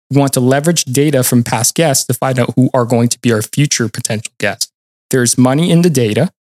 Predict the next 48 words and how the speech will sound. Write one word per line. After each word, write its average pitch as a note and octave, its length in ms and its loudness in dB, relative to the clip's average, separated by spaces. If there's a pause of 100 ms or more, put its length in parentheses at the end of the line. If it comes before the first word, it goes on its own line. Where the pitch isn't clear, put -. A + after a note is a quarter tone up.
and B2+ 120 4
in B2 100 4
the A#2 80 4
next A#2 500 0
episode, B2+ 460 -2 (300)
we'll C3 100 2
talk C#3 280 -2
about C3+ 240 0
identifying D3+ 720 -2
and B2 140 2
finding C3+ 340 0
out C3+ 240 0 (360)
and A#2 80 0
attracting C3 640 -2 (280)
our B2 160 2
ideal A#2 420 2
low A2+ 180 2
season G#2+ 420 -4
guest. G2 380 -4 (340)
If E3 60 4
you D3+ 60 4
haven't F#3+ 340 -2
subscribed C#3+ 480 -2
to C#3 60 -2
my B2+ 140 4
newsletter A#2+ 440 0
yet G#2+ 280 -4
and C3 120 4
you B2+ 120 4
want D3 300 0
those B2+ 260 2
free C#3 320 -2
tools, B2+ 500 -2
resources, B2 640 0
and A#2+ 100 -2
insights, E3 520 0 (460)
go D3 160 2
to D3 120 -4
the F#3 80 2
show G3+ 200 0
notes. G3+ 280 0
I - 80 -4
have C3+ 180 0
a C3+ 40 2
link C3+ 280 2
to - 120 -4
subscribe C#3 540 -2
there, F3+ 280 0